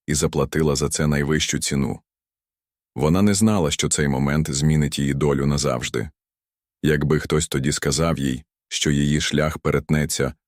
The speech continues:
з одним із найбагатших людей країни, вона б лише посміялася. Але життя має свої закони. І іноді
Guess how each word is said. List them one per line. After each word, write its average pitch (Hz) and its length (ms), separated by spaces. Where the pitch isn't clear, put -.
з 69 100
одним 73 460
із 73 200
найбагатших 71 680
людей 69 300
країни, 69 520
вона 73 320
б 76 60
лише 73 260
посміялася. 64 800
Але 73 220
життя 78 320
має 71 260
свої 69 260
закони. 67 520
І 76 140
іноді 76 480